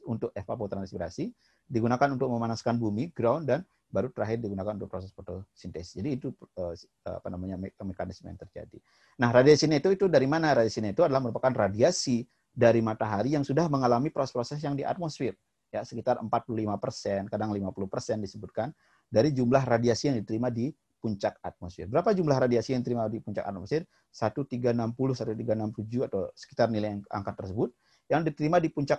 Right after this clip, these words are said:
atmosfer, ya. Kemudian dia mengalami proses-proses, baru sekitar empat puluh lima persen yang sampai dengan permukaan. Baik, itu bisa disampaikan. Kalau misalkan ada hal yang ingin didiskusikan, mungkin saya, eh,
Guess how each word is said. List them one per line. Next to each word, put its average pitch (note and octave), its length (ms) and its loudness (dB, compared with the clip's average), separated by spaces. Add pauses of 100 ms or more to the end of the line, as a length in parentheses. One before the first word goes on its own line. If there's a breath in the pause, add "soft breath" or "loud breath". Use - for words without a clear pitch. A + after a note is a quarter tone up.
atmosfer, B2+ 560 -4 (160)
ya. A#2+ 320 -2
Kemudian A2 240 0
dia C3 80 6
mengalami A#2 240 4
proses-proses, A2 560 -2
baru A2+ 80 2
sekitar A2 400 -4
empat G2+ 160 -4
puluh A2 160 -4 (320)
lima A2 160 2
persen A2 320 -4
yang A#2 80 -4
sampai F2+ 320 -10
dengan F2+ 240 -10 (160)
permukaan. - 720 -16 (880)
Baik, D#3+ 320 8
itu G3 240 2
bisa E3+ 400 10
disampaikan. D3+ 720 2
Kalau E3+ 160 0
misalkan C3+ 320 0
ada B2 160 4
hal C3 240 4
yang C3 160 0
ingin B2+ 160 0
didiskusikan, C3 880 0
mungkin F3 320 -4
saya, A#2 560 2
eh, G#2+ 600 0